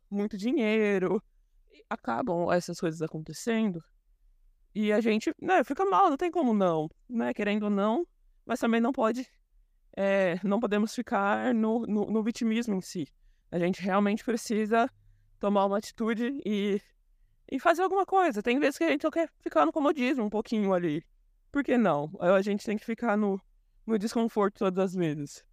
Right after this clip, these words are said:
né? Então, a gente precisa, "Ei, peraí,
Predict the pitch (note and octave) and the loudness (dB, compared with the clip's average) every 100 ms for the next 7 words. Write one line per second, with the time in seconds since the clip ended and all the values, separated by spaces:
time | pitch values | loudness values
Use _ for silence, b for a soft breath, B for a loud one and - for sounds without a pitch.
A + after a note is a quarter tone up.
0 | _ _ _ _ F3+ F3+ G3+ G3+ F#3+ F#3+ | _ _ _ _ 2 2 2 2 2 2
1 | G3 G#3 - - F#3 G#3+ - A3 G#3 G3+ | 2 -2 -6 -6 0 0 0 -4 -2 2
2 | G3+ - _ - _ _ _ _ - G#3 | 2 0 _ -20 _ _ _ _ 0 2
3 | F#3 - G3+ G#3+ D#3 | 2 0 2 0 -2